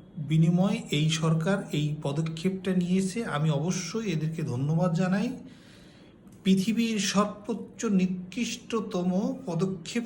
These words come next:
ছিল আমেরিকার হিরা-, হিরোশিমা নাগাসাকায় যে পারমাণবিক অ্যাটম বোম নিক্ষেপ করছিল, সেই জাপান কিন্তু আমেরিকার এখন পৃথিবীর অকৃত্রিম যতগুলো রাষ্ট্র আছে, হাতে গোনা পাঁচটা রাষ্ট্রের একটা।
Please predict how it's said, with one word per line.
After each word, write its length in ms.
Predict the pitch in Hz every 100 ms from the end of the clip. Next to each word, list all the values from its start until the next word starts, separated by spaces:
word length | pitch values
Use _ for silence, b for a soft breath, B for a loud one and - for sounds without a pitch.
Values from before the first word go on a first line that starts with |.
| -
ছিল 300 | - 196 185
আমেরিকার 840 | 156 160 165 175 151 165 220 220 147 - -
হিরা-, 320 | 147 165 165 - -
হিরোশিমা 460 | 143 170 - 190 185
নাগাসাকায় 760 | 147 147 160 185 180 131 151
যে 220 | 160 131
পারমাণবিক 840 | 135 135 139 147 160 165 160 160 160
অ্যাটম 360 | 156 - 160 165
বোম 200 | 160 156
নিক্ষেপ 440 | 143 151 - 190 190
করছিল, 560 | 127 - - 127 143 196 B B B B B -
সেই 240 | - 180
জাপান 440 | 151 147 175 196
কিন্তু 600 | 196 202 196 220 220 - -
আমেরিকার 540 | 156 160 170 175 185
এখন 320 | 170 160 185 180
পৃথিবীর 420 | 196 190 190 190 190
অকৃত্রিম 800 | 165 160 - 196 - - 220 208
যতগুলো 460 | 165 160 170 180
রাষ্ট্র 460 | 160 135 - - 202
আছে, 540 | 196 - 139 156 190 B B B B B B B
হাতে 380 | - - 165 202
গোনা 180 | 208 214
পাঁচটা 420 | - 202 - 220
রাষ্ট্রের 360 | 196 165 - 156
একটা। 380 | 131 - -